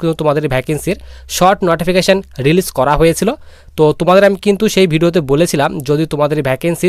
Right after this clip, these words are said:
যখন ফুল নোটিফিকেশন রিলিজ করে দেওয়া হবে অফিসিয়ালি ওয়েবসাইটে, অফিসিয়ালিভাবে যেদিন তোমাদের নোটিফিকেশন রিলিজ করে দেওয়া হবে ফুল নোটিফিকেশন, তো তোমাদের আমি কিন্তু অবশ্যই ভিডিওর মাধ্যমে আপডেট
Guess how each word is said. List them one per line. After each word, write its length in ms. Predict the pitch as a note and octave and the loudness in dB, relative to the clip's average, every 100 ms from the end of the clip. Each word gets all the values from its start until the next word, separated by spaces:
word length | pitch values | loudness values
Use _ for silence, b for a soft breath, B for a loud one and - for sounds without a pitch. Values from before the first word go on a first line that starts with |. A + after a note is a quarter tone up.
| D3+ | 0
যখন 240 | C#3 D#3 A3+ - b b b - | 0 0 -2 -4 b b b -4
ফুল 160 | F#3+ A#3 G#3 | 2 4 4
নোটিফিকেশন 440 | G3 G3 G3+ A3 G3 | 4 2 2 4 2
রিলিজ 200 | E3+ F#3 - | 2 0 0
করে 140 | C#3+ D#3 | -2 0
দেওয়া 140 | D#3 D3+ | 2 2
হবে 120 | E3 F3+ C#3+ | 2 2 0
অফিসিয়ালি 360 | - F#3 F3+ C3+ | -2 0 0 0
ওয়েবসাইটে, 440 | D#3 - D#3+ C3+ F3 C#3 | -2 0 0 2 0 2
অফিসিয়ালিভাবে 640 | F#3 - G3+ G#3 D#3+ D#3 G#3+ | 0 2 4 4 2 0 0
যেদিন 180 | C#3+ D#3 D3 | 0 -2 0
তোমাদের 280 | D3 C3+ A#3+ - b b b | 0 2 0 -2 b b b
নোটিফিকেশন 480 | D#3 E3 G3+ G3+ A3 E3 | 0 2 2 4 4 4
রিলিজ 180 | E3+ F#3 - | 2 0 0
করে 120 | D3+ D#3 | 2 4
দেওয়া 140 | E3 D#3 | 4 4
হবে 140 | F#3 - | 4 2
ফুল 140 | E3 D#3 | 2 2
নোটিফিকেশন, 480 | C#3+ C#3+ D#3 D#3 G3+ B3 | 0 0 -2 0 -2 -4
তো 40 | F3 | -4
তোমাদের 240 | C#3+ C3+ D3+ | -2 -2 0
আমি 100 | D3+ D3+ | -2 -2
কিন্তু 140 | D#3 D3 | 0 0
অবশ্যই 320 | C#3+ - F#3 - b b B2 | 0 0 -2 -4 b b -2
ভিডিওর 240 | C3+ F#3 F#3+ | 2 4 4
মাধ্যমে 280 | F#3+ F#3+ G3+ E3+ | 2 2 0 0
আপডেট 240 | E3 F#3 | 0 -4